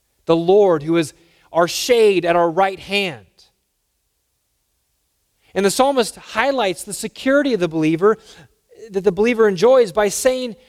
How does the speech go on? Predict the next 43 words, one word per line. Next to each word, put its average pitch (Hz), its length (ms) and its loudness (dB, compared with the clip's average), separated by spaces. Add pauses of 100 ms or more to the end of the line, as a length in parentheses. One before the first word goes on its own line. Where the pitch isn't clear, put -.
(140)
that 202 100 -6
the 208 120 2
sun 294 380 -2
will 240 120 -2
not 214 200 -4
strike 240 360 -4
you 233 80 -14
by 202 180 0
day 180 280 -2
or 202 100 0
the 196 100 -2
moon 208 380 -4
by 190 160 0
night. 202 560 -10 (1600)
And 196 140 -6
in 262 100 0
this, 226 240 0
I 208 80 2
think, 226 160 -4
is 196 140 -2
just 214 220 -8 (200)
simply 233 300 0
a 202 60 2
metaphorical 240 840 0
way 240 240 0
for 196 180 -10
him 208 220 -6 (240)
to 214 80 -18
describe 233 800 -2 (220)
the 208 100 -4
security 247 840 -4
that, 202 280 -2 (200)
that 220 360 -4
the, 214 120 2
the 196 260 -8
believer 240 440 -2
enjoys 226 640 0
throughout 240 380 -2
the 233 80 -18
totality 240 720 -4
of 196 80 0
his 185 160 -8
life. 233 640 -8